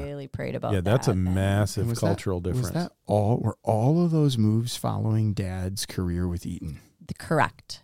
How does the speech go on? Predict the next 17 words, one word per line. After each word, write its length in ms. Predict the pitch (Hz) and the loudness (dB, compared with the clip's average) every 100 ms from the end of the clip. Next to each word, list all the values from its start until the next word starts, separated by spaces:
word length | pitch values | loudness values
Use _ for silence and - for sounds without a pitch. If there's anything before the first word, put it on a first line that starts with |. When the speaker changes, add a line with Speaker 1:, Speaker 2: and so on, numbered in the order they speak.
| - | -6
Speaker 3:
Oh, 40 | |
wow. 20 | 139 | -2
Speaker 1:
Yes. 480 | - 107 - - - | 0 0 0 -4 -4
They 80 | 151 | -2
were 120 | 143 | 0
Speaker 3:
Okay. 80 | - | 2
Speaker 1:
all 480 | 160 170 175 180 180 | 2 0 -2 -2 -4
following. 720 | - 147 151 147 147 143 139 - - - - _ | -6 -6 -4 -4 -6 -6 -8 -10 -18 -20 -20 _
And, 460 | 156 147 143 139 123 - _ _ _ | 2 4 4 0 -4 -12 _ _ _
um, 240 | 131 127 98 | -6 -4 0
obviously, 680 | 156 151 143 - 151 139 135 - _ _ _ _ _ _ _ _ _ - | 0 -2 -6 -6 -4 -4 -4 -8 _ _ _ _ _ _ _ _ _ -6
there 120 | 151 | -2
was 180 | 143 147 | -2 0
much 240 | 139 - | -2 -2
financial 460 | - 143 151 143 156 | -4 -2 -2 -2 -2
gain, 520 | 143 156 92 - | 0 0 2 0
Speaker 3:
Yeah. 60 | 127 | 0